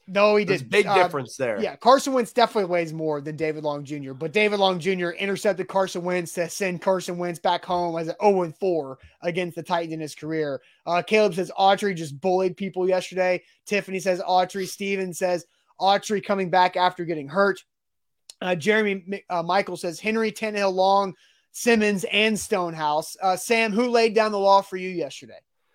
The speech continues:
Speaker 2: All good answers. Danico certainly did. David Long with the big play.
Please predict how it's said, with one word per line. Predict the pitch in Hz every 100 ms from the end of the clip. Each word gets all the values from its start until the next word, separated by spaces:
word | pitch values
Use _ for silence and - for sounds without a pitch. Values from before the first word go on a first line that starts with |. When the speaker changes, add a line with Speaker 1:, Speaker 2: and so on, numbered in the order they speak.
| _ _ _ _
Speaker 2:
All | 131 180
good | 180 185
answers. | 170 160 165 170 156
Danico | 131 127 151 151 147
certainly | 139 151 127 143 139
did. | 143 156 165 151
David | 120 135 147
Long | 147 156
with | 143
the | 143
big | 156 151 135
play. | 160 170 156